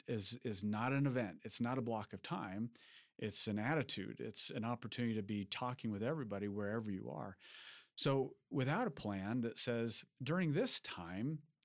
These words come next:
we might very specifically focus on local social media.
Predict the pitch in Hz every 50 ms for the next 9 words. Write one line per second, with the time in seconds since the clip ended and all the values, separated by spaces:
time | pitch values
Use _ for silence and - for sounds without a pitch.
0 | - - 120 131 151 165 151 139 127 - 135 123 131 156 175 - - - 139 -
1 | 156 139 143 135 139 131 123 117 - 127 120 - 123 113 - 117 113 110 110 110
2 | 107 - 113 - - 110 101 - - 104 101 107 104 98 95 - 98 98